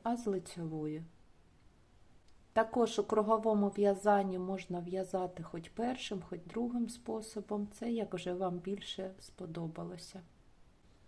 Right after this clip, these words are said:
Накид, лицьова, накид, лицьова, накид, лицьова, накид, лицьова. І так до кінця ряду.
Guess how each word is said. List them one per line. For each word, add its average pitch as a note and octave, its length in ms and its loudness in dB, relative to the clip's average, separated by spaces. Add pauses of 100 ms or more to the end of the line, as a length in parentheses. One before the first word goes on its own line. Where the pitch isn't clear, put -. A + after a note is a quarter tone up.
(800)
Накид, G3 720 -10 (2000)
лицьова, G3+ 760 -12 (440)
накид, F#3 580 -12 (1080)
лицьова, G3 720 -10 (300)
накид, F3 720 -12 (880)
лицьова, F#3 600 -10 (240)
накид, F3+ 560 -12 (380)
лицьова. F3 580 -8 (360)
І F#3+ 80 -8
так G#3+ 380 -6
до F#3+ 80 -10
кінця F3+ 540 -10
ряду. E3 380 -8